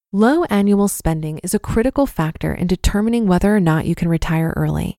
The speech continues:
The lower your living expenses,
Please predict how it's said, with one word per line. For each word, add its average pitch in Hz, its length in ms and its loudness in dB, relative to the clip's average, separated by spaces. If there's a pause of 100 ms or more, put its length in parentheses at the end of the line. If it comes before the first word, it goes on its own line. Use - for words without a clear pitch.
(640)
The 202 100 4
lower 202 420 2
your 233 200 2
living 233 320 0
expenses, - 680 -4